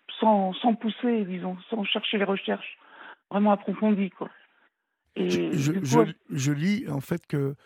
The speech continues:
Speaker 2: euh, au début, vous, vous aviez le dos trempé, euh, mais vos vêtements n'étaient pas étanches, hein, et les, vous
Speaker 1: Oui.
Speaker 2: aviez, euh, finalement, les produits étaient à même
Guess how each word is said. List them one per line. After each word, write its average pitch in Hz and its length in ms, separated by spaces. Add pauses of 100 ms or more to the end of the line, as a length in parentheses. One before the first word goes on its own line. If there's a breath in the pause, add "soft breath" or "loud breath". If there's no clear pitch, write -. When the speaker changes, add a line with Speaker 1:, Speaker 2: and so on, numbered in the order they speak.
(440 soft breath)
Speaker 2:
euh, 147 220
au 151 160
début, 143 220
vous, 151 320
vous 139 140
aviez 139 200
le 135 60
dos 139 160
trempé, 156 560
euh, 151 160
mais 131 140
vos 135 160
vêtements 139 300
n'étaient 139 240
pas 131 340 (140)
étanches, 143 560
hein, 139 200
et 135 140
les, 131 220 (600 soft breath)
vous 143 140
Speaker 1:
Oui. 131 80
Speaker 2:
aviez, 147 200
euh, 143 240 (400)
finalement, 139 360
les 151 100
produits 147 360
étaient 151 200
à 143 80
même 160 300